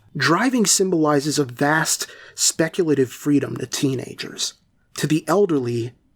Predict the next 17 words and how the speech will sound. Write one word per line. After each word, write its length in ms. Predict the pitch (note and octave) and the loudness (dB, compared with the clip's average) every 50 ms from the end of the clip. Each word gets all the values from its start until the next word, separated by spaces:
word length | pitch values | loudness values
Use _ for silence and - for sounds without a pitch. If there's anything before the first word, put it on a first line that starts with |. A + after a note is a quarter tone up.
| _ _ _ _ | _ _ _ _
the 120 | - D#3 C3+ | -2 -2 0
last 360 | C3+ C#3+ D3 D#3 D#3 - - | 2 2 2 2 0 -2 -4
vestiges 800 | A#2+ - C#3+ C#3+ D3+ - - - D3 - B2+ B2 - - - - | -2 -2 -2 0 0 -2 -2 -2 -4 -4 -4 -6 -4 -4 -4 -4
of 180 | - - B2+ - | -4 -6 -6 -4
their 160 | C#3 B2+ C3+ | -4 -2 0
independence. 920 | - D#3 C#3 A#2+ - - - C3+ C3+ B2 - - - D#3+ - - - - _ _ _ _ _ _ _ _ _ _ _ | 0 -2 -2 -4 -6 -6 -6 -6 -6 -6 -10 -14 -14 -10 -8 -8 -8 -8 _ _ _ _ _ _ _ _ _ _ _
In 280 | F#3 D#3+ C#3+ D3+ - G3 | -2 0 0 -2 -2 -2
either 280 | F3+ A#3 A#3+ G#3+ G#3 | 0 2 2 4 4
respect, 680 | F#3+ D3 - - - - - F3 C3 - - - - - - | 2 2 2 0 -2 0 0 0 0 -2 -6 -12 -20 -10 -6
it's 200 | D#3 C3+ - - | -6 -6 -2 0
something 560 | - - - F#3 F#3 F3 - E3+ D3+ C#3 C3 | 0 2 2 2 0 0 0 0 2 2 2
not 260 | B2+ C3+ C#3+ C#3+ - | 2 2 2 2 0
to 80 | - C3 | -4 -6
be 120 | C3+ B2+ | -8 -8
taken 360 | - - - C3+ C3 C#3+ C3+ - | -6 -4 -2 -2 0 -2 -4 -4
for 140 | - B2+ | -6 -4
granted. 520 | B2+ C#3+ C3+ C3+ B2+ - - - - - | -2 0 0 0 -2 -4 -8 -12 -16 -18